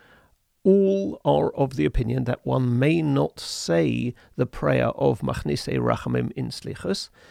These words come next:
And in fact, the Maharal amends the text. Instead of reading Machnise Rachamim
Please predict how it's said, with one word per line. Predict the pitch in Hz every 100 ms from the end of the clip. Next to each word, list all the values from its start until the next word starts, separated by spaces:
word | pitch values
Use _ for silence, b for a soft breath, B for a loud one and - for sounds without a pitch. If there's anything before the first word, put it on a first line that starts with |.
| b
And | 135
in | 143
fact, | 160 -
the | 135
Maharal | 127 139 175 160 - -
amends | 143 143 180 196 165 135 127 - _
the | 127
text. | - 220 - - - - b b b b b _ -
Instead | 131 - 185
of | 170 135
reading | 160 151 147 131 147 -
Machnise | 143 - - 180 - - 151
Rachamim | 147 151 156 151